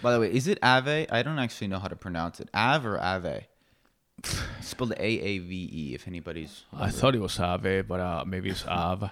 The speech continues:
Speaker 2: I don't,
Speaker 1: I
Speaker 2: I'm
Speaker 1: don't
Speaker 2: not
Speaker 1: know.
Speaker 2: sure. I say Ave, maybe it's because of my, uh, Spanish, uh, background. But,
Speaker 1: I
Speaker 2: uh,
Speaker 1: think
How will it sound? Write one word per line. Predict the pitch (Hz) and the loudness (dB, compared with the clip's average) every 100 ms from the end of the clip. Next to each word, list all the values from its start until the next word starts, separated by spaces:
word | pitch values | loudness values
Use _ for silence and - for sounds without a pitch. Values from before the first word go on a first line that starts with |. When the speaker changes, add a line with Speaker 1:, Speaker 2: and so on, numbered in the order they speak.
| - | 2
Speaker 2:
I | 101 | 2
don't, | 87 - | 2 2
Speaker 1:
I | |
Speaker 2:
I'm | 101 | 2
Speaker 1:
don't | |
Speaker 2:
not | 98 | 0
Speaker 1:
know. | 90 | -2
Speaker 2:
sure. | - 92 82 - - | -2 -2 -2 -6 0
I | 98 | 0
say | - 98 85 | 2 2 2
Ave, | 87 87 87 | 2 2 0
maybe | 85 82 85 | -2 -2 -2
it's | 82 | -2
because | 98 90 - | -6 -6 -6
of | 85 | -2
my, | 85 80 | 2 2
uh, | 78 73 87 | 2 0 -2
Spanish, | - - 85 85 - | -2 0 0 -2 -4
uh, | 82 76 76 - - - - - - | -2 0 -2 -6 -18 -20 -20 -20 -4
background. | - 104 107 101 - | -2 0 -2 -4 -2
But, | 98 | 0
Speaker 1:
I | 92 | 2
Speaker 2:
uh, | |
Speaker 1:
think | 85 | 0